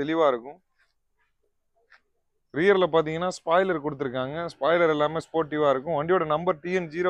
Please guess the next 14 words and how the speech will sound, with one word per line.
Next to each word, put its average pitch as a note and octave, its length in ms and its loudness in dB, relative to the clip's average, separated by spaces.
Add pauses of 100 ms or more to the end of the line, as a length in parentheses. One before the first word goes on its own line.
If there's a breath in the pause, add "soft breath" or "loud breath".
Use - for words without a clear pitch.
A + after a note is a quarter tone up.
one F#3 100 -6 (100)
டபிள்யூ F3+ 320 0 (680 soft breath)
டூ G#3+ 80 2 (160)
செவன் G#3 320 4 (260)
டூ F#3+ 80 2 (140)
ஃபோருங்க, D3+ 340 -2 (300)
இருபத்தி F3+ 420 2
ஏழு, F3+ 180 2
இருபத்தி D#3+ 340 -2
நாலு D3 220 -2
வண்டி C3+ 260 -6
number. B2 240 -8 (440)
வண்டியோட F#3+ 300 2 (100)
color F#3 220 4